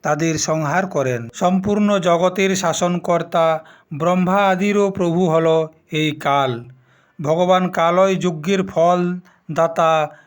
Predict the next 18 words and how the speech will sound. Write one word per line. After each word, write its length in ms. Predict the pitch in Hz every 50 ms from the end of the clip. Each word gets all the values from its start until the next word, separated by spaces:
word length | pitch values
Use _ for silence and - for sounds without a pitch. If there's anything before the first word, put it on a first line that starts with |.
| _ _ -
বিষ্ণু। 480 | 143 160 185 - - - 196 175 135 113 107 120 - _ -
এই 160 | 185 175 175 175 180
কালের 420 | - 165 156 165 170 175 175 175 165 170
না 180 | 170 170 175 190 196
কোনো 340 | 190 202 202 196 196 202 196
শত্রু 500 | - - - 160 147 - - - 190 180 185 185
আছে, 320 | 180 175 - - 185 185 185 196 196 190 - -
না 180 | - 165 180 208 220
কোনো 320 | 220 220 220 190 185 170 156
বন্ধু 400 | 139 139 143 151 156 156 160 175 180 180
আছে, 340 | 175 165 - - - 185 185 190 190 180
না 180 | 160 165 185 214
কোনো 280 | 208 208 208 190 180 170 156
আত্মীয় 420 | 147 143 139 143 - 175 190 208
স্বজন 340 | 196 - 175 147 151 147 143
আছে। 320 | 135 127 123 - - 131 120 117 117 - _ _ _ _ _ _ _ -
এই 180 | 156 160 170 165 - 165
কাল 340 | - 160 156 156 156 156